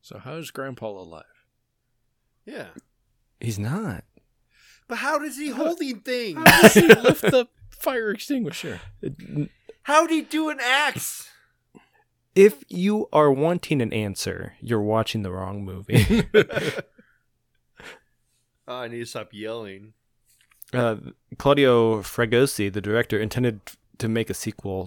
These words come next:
Speaker 3: titled Troll Two, Part Two.
Speaker 2: <laughs> Oh, God.
Speaker 1: I still haven't eaten yet.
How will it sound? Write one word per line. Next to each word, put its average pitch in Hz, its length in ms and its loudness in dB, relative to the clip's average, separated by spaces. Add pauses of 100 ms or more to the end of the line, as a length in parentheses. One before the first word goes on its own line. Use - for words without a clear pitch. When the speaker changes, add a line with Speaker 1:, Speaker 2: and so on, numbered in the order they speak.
Speaker 3:
titled 98 480 -6
Troll 113 260 0
Two, 101 400 -2 (160)
Part - 240 -6
Two. - 320 -10 (1600)
Speaker 2:
<laughs> 139 1600 -8 (4000)
Oh, 302 320 -12
God. 240 480 -16 (1400)
Speaker 1:
I 131 80 -2
still 104 220 -6
haven't 98 220 -8
eaten 92 240 -14
yet. 104 200 -14